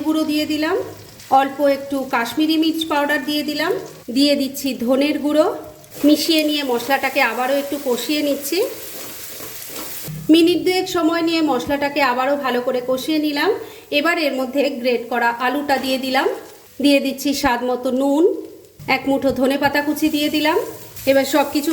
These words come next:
মিশিয়ে নিয়ে মশলার সাথে আলুটাকে ভাজা ভাজা করে নিচ্ছি। বন্ধুরা,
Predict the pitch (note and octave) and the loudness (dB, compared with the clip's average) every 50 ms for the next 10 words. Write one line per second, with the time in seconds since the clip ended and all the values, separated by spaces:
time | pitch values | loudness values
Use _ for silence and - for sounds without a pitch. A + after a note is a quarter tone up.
0 | C#4+ C4 A#3 - - - D4+ D#4 D4+ D4+ D4 C#4+ E4 F#4 F#4+ C4 A#3 A#3 - C4 | 0 0 0 0 0 2 2 4 4 2 2 2 2 2 2 2 0 0 0 -2
1 | B3+ B3 - C4+ B3 B3 E4+ G4+ F4 C4+ A3+ A3+ A#3 A3+ B3 A#3 - F4 G4 F4 | -2 0 0 -2 -2 0 2 2 2 2 2 0 -2 -2 -4 -4 -2 -2 -4 -2
2 | C4 A#3 G#3+ A3+ G#3 A3+ A3 A3 B3 C4 C#4+ C4 A3 G#3 F#3 F3+ E3+ D#3 - - | -2 -4 -2 -2 -4 -4 -2 -4 -2 0 2 2 2 2 2 0 -2 -2 -4 -4
3 | - A3+ G3 F3+ - - - - - - - - - C4 D4 C#4+ D4+ F4 F#4+ G4 | -2 0 0 -2 -2 -6 -12 -12 -14 -12 -12 -6 0 2 4 4 4 4 4 2
4 | F4+ | 2